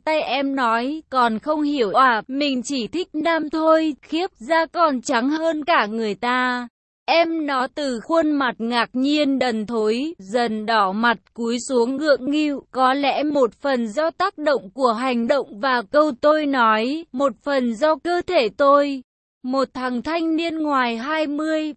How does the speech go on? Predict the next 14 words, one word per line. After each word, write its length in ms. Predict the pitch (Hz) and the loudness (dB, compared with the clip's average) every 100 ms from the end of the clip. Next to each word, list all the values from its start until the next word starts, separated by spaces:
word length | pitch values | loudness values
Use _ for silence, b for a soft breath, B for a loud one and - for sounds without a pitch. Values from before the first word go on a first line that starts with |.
| - | -2
cơ 200 | 330 339 | -2 0
thể 200 | 320 254 | 0 0
không 360 | 202 349 320 277 | -2 -4 -4 -2
được 180 | 269 190 | -2 -2
vạm 200 | 214 233 - | 0 0 -2
vỡ 340 | 208 254 240 | -2 -2 0
như 260 | 262 320 349 | 0 0 2
những 380 | 320 294 240 240 | 0 0 -4 0
bạn 180 | 285 - - | 0 0 -4
cùng 260 | 277 233 | -4 -4
trang 280 | 208 320 302 | -2 -4 -2
lứa 300 | 294 247 240 | -2 0 -2
khác, 320 | 311 349 392 | -2 -4 -6
da 300 | 247 262 339 | -6 0 0